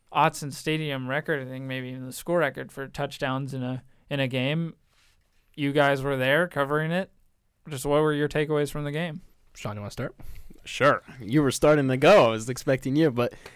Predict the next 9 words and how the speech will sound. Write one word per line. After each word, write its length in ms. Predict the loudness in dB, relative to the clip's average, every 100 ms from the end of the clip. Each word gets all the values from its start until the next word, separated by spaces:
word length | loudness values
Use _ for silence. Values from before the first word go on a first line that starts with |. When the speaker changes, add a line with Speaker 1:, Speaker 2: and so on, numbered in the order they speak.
| -10
Speaker 3:
the, 220 | 2 4
the 180 | 6 4
atmosphere, 640 | 4 4 2 -2 -4 -4 -2
that 180 | 0 2
felt 240 | 4 6
a 40 | 6
lot 320 | 6 4 2
different 420 | 0 0 -2 -6
from 440 | -2 0 -2 -4